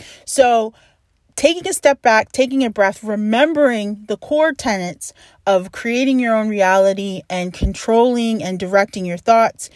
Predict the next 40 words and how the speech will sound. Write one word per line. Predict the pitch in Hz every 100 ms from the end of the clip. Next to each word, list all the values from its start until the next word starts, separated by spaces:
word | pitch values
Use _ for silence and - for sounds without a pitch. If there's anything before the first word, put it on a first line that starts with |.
| - - _
go | - 214
a |
long | 190 190 196 214 220 240
way | 208 196 190
in |
embracing | 185 175 170 175 - 170
and |
allowing. | 160 160 143 53 -
So | -
that's | 254 330
the | -
first | 294 226 214 226 - - - _
suggestion. | - 214 180 190 - 208
That's | 220 233
the | 226
first | - 190 -
step. | - 170 - _ _ _ _ _ _ - - -
The | -
second | - 494 453
step | - 262 233
is, | 214 202 208 - _ _ _ _ _
once | - 311 508 539 -
you, | 302 311 294 247 -
if | 269 247
you | 214
mess | 254 381
up, | 381 359 - - _
that's | 240 240
okay. | 269 285 180 180 208
Keep | - 381
going. | - 220 214 226 247 _ _ _ _ _ -
T-, | 269 240
keep | 226 370 392
going. | 262 233 247
Even | 311 392 349
if | 320
you're | 269
knee | 240 233 285 330
deep | 254 247 240 - - - - -
in | 214 214 202 202